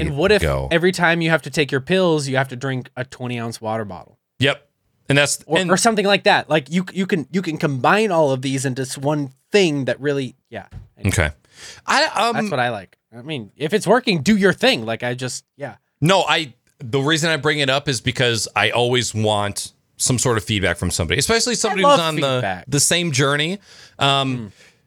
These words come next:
Speaker 2: w-, has it been
Speaker 1: Feedback's
Speaker 2: difficult
Speaker 1: good.
Speaker 2: for you to ask for feedback? Like, grow, like, in the past
Speaker 1: Of course.
Speaker 2: five years, like, growing up, and when I mean growing up, I don't mean a kid. I mean,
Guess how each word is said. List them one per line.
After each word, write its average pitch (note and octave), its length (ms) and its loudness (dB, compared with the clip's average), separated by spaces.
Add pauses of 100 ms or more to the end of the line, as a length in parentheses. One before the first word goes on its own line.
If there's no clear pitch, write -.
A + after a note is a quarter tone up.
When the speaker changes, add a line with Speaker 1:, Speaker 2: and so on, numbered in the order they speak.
(300)
Speaker 2:
w-, C3+ 160 -2
has G3+ 200 0
it D#4 80 -2
been F4 120 0
Speaker 1:
Feedback's E3 300 2
Speaker 2:
difficult C4 180 -4
Speaker 1:
good. G2+ 120 -16 (360)
Speaker 2:
for - 100 -2
you G3+ 140 2
to E3+ 400 2 (240)
ask C3 240 -2
for D#3+ 100 -6
feedback? F#3 500 -2 (180)
Like, D3+ 260 2
grow, E3 320 0
like, C#3+ 320 -2 (280)
in E3 140 2
the C#3+ 60 0
past F#3 320 0
Speaker 1:
Of D4+ 60 2
course. C4 100 6
Speaker 2:
five D#3 220 2
years, F#2 540 0
like, A#2+ 160 2
growing D#3 480 0
up, D3 260 0 (460)
and B2 240 2
when C#3 100 4
I D#3 60 0
mean D#3+ 160 0
growing C3 340 0
up, A#2 140 0
I A#2+ 40 0
don't A#2+ 120 0
mean A2+ 180 2
a G2 60 0
kid. G#2 320 0
I G2+ 60 2
mean, G#2+ 300 0